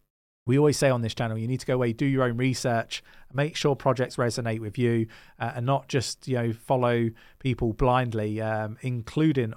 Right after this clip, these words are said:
authorities. Crypto firms have already breached new U K promo, uh, rules two hundred and twenty-one times, says the F C A.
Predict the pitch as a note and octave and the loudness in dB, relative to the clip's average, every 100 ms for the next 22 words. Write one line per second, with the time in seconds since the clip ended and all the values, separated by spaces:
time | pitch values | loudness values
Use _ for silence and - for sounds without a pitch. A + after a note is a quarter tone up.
0 | - - B2 A#2 A2 - G2+ G2+ - _ | -8 -4 -2 -2 -2 -6 -10 -10 -18 _
1 | _ _ _ G3+ - G3 G3 - G3 F#3+ | _ _ _ 0 4 4 4 2 2 2
2 | F3 - D3 E3 F3 F#3 F3 C3+ D3 D#3 | 0 -2 0 2 4 2 -2 -2 2 2
3 | D#3+ - - C#3 D3+ D#3 D#3 C3 C3+ E3 | 0 -10 -6 0 4 4 2 0 0 2
4 | - C#3+ C3 - - C3 C3 C#3+ D3 C#3 | 2 2 2 -2 -6 -4 0 2 2 2
5 | C#3 C3+ B2 B2 A#2+ B2 C3 D#3 C3 A#2+ | 0 2 2 4 2 0 4 6 6 2
6 | - - - G#3+ F3+ D#3 C3+ B2 A#2+ C#3 | -2 -8 0 4 4 4 0 -2 -2 -2
7 | B2 C3 A#2+ A#2 A2+ E3+ C#3+ C3 A#2 A2 | 0 -2 0 0 0 2 2 0 -4 -8
8 | - - - _ - A#2+ - B2+ A2+ A2 | -12 -20 -20 _ 0 0 0 -4 -2 -4
9 | - A#2+ A#2+ B2+ B2 | -6 -2 2 2 2